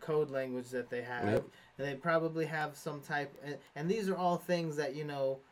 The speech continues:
Speaker 1: if you heard pilots flying
Speaker 2: Yep.
Speaker 1: would do. So, like, it's,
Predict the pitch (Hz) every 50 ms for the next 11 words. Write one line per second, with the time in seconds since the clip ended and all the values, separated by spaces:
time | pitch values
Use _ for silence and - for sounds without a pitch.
0 | - _ - 120 - 147 139 120 151 160 160 156 151 143 135 120 92 - - 165
1 | 165 160 147 139 131 - - - - 160 165 165 151 131 117 113 - - - -
2 | - - - - - - - - - _ _ _ - 147 143 143 - 185 190 139
3 | 113 - - - - - - - - - - - - - 170 170 170 170 160 156
4 | 151 - - 180 175 - - -